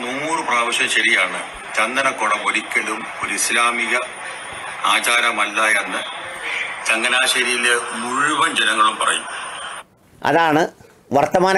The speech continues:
Speaker 2: കാലഘട്ടത്തിലെ ഒരു പ്രത്യേകത. ഒരു ഇസ്ലാമിക കാര്യമല്ല എന്നറിഞ്ഞുകൊണ്ട് തന്നെ അള്ളാഹുവിൻ്റെ പള്ളിയുടെ പരിപാലന കമ്മിറ്റിയിലുള്ള ആളിന് തന്നെ ഇതുപോലെ വന്നിരുന്ന് അങ്ങനെ പറഞ്ഞ ആളിനെ വിചാരണ ചെയ്യാനും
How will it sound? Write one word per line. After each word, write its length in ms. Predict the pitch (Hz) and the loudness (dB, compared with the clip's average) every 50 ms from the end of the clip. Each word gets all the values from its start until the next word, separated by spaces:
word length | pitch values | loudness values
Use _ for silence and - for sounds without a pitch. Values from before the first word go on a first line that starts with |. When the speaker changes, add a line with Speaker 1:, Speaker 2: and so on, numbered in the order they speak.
| 190 180 | 6 6
Speaker 2:
കാലഘട്ടത്തിലെ 520 | 165 165 160 160 143 151 147 151 151 151 143 | 6 6 6 6 4 4 4 4 4 6 6
ഒരു 100 | 139 143 - | 6 4 4
പ്രത്യേകത. 420 | 123 120 - 123 117 113 107 85 - - - - - _ _ _ _ _ _ _ _ _ _ _ _ _ _ - 139 | 2 2 4 4 4 4 4 2 0 -2 -6 -20 -20 _ _ _ _ _ _ _ _ _ _ _ _ _ _ 4 6
ഒരു 100 | 151 156 143 | 6 6 6
ഇസ്ലാമിക 460 | - - 170 180 185 190 190 196 190 196 190 | 4 4 6 6 6 6 6 6 6 6 6
കാര്യമല്ല 520 | 190 180 180 175 190 180 175 151 147 156 170 180 180 - - - 156 | 6 6 6 6 6 4 6 6 6 6 6 6 4 2 2 2 4
എന്നറിഞ്ഞുകൊണ്ട് 600 | 151 165 160 143 135 147 156 175 175 165 156 160 135 135 | 4 6 6 6 6 6 6 6 6 6 4 6 4 4
തന്നെ 220 | 117 117 117 135 196 - _ _ _ _ _ _ _ _ - 127 | 4 4 4 2 0 -2 _ _ _ _ _ _ _ _ 2 4
അള്ളാഹുവിൻ്റെ 600 | 139 151 165 175 185 175 196 202 190 190 190 190 190 190 185 185 - - - | 6 6 6 6 6 6 6 6 6 6 6 6 6 4 2 0 -4 0 2
പള്ളിയുടെ 480 | 147 147 160 170 175 180 185 180 185 170 160 | 4 6 6 6 6 6 6 6 6 6 4
പരിപാലന 500 | 151 139 156 156 175 175 180 180 180 185 160 - | 4 4 6 6 6 6 6 4 4 2 2 2
കമ്മിറ്റിയിലുള്ള 680 | 170 156 160 165 135 - 160 165 156 151 139 135 135 147 160 - - _ _ _ _ _ _ _ _ _ _ - | 4 4 4 2 4 4 4 4 6 6 6 6 6 4 4 2 -2 _ _ _ _ _ _ _ _ _ _ 0
ആളിന് 420 | 123 131 143 151 165 170 170 170 151 | 2 4 6 6 6 6 4 4 4
തന്നെ 220 | 135 120 123 123 151 - - _ _ _ _ _ _ _ _ _ - 131 | 4 4 2 2 0 -2 -6 _ _ _ _ _ _ _ _ _ 0 0
ഇതുപോലെ 360 | 131 127 147 147 170 175 175 175 165 | 2 4 4 4 6 6 6 6 4
വന്നിരുന്ന് 460 | 151 139 156 143 139 135 143 147 165 202 - _ _ _ _ _ _ - | 4 4 2 2 4 4 4 4 2 0 -4 _ _ _ _ _ _ 0
അങ്ങനെ 260 | 120 135 151 156 160 151 - | 2 2 4 2 2 2 4
പറഞ്ഞ 300 | 135 131 139 147 156 170 180 170 147 139 | 4 4 6 6 6 6 6 6 6 6
ആളിനെ 280 | 143 147 139 131 113 - - _ _ _ _ _ _ _ _ - | 6 4 4 4 2 0 -4 _ _ _ _ _ _ _ _ 0
വിചാരണ 460 | 123 127 117 143 147 156 165 170 175 175 156 | 0 4 4 4 4 6 4 4 4 4 4
ചെയ്യാനും 420 | 147 131 135 135 135 131 143 143 | 6 6 6 6 6 6 4 4